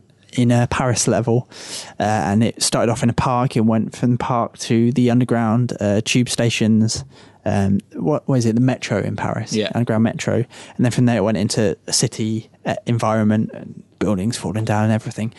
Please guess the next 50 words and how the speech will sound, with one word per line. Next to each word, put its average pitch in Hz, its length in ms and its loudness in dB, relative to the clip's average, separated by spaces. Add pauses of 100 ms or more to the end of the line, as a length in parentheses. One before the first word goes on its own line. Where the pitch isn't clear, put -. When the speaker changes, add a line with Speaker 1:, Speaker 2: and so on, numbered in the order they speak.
(480)
Speaker 1:
It 120 140 0
was 135 180 2
great. 160 360 0
So - 120 0
they're 160 340 0
my 160 140 4
top - 240 -4
three. 127 420 2 (220)
Speaker 2:
Okay, 165 140 2
Speaker 1:
Yeah. 170 60 4
Speaker 2:
w-, - 220 0
wait, 147 200 2
before 151 180 0
we 165 80 4
move 151 180 4
on, 107 120 2
a - 20 -2
couple 156 240 0
of 147 40 -8
questions 123 380 0
are 107 60 0
tied 98 260 0
into 95 140 -4
that, 104 200 0
which 95 140 -2
Speaker 1:
Okay. - 80 -8
Speaker 2:
tr-, 135 120 -2
tie 120 200 -2
in 110 60 2
really 107 200 4
nicely. 101 360 -2
Firstly, 139 460 0
you - 100 2
talked 131 200 -2
about 117 200 -2
a 113 40 0
game 113 220 0
in 98 140 0
P 98 160 -2
C. 92 280 -2 (280)
Speaker 1:
Yep. - 240 -2
Speaker 2:
Connor 170 520 -2
Sutherland 135 640 0
Lockhart 117 720 0
Speaker 1:
Mm-hmm. 131 180 0
Speaker 2:
says, 113 520 2
"What's 165 200 -2
the 156 80 -2
best 147 260 -2
gaming," 123 500 2